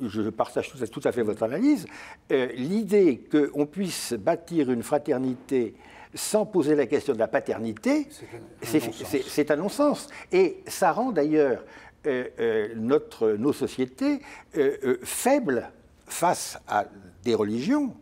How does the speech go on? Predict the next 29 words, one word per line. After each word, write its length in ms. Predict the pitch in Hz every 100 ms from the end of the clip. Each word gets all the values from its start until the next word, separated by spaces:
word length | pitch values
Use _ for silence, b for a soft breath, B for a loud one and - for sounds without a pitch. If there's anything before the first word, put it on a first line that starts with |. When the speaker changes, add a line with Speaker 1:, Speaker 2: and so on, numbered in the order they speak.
| -
Speaker 1:
comme 160 | - 95
l'islam 540 | 107 - 277 285 214 - B B
ou 180 | 113 104
même 220 | 92 107
le 60 | 101
judaïsme, 540 | 101 139 254 302 - - B -
qui, 220 | 120 165
elles, 180 | 202 143
ont 120 | 117
gardé 520 | 131 123 123 139 110 B B B -
une, 260 | 120 117 113 -
une 160 | 123 113
conscience 560 | 123 117 135 123 -
très 500 | - 143 208 220 - - _ _ _ -
radicale, 800 | - - 120 131 - 302 156 - - -
parfois 300 | - - -
trop 280 | - - 240
radicale, 500 | 113 - - - - - B B
de, 400 | 110 107 185 202 -
euh, 320 | 139 120 120
de, 440 | 110 107 151 151 127
de 240 | 104 123
cette, 400 | 110 135 127 -
de 260 | 107 101 113
cette 200 | - 101
paternité 500 | 120 110 101 104 180
transcendante. 520 | 143 - 220 262 - B B B
C'est, 280 | - 131 123
euh, 200 | 101 107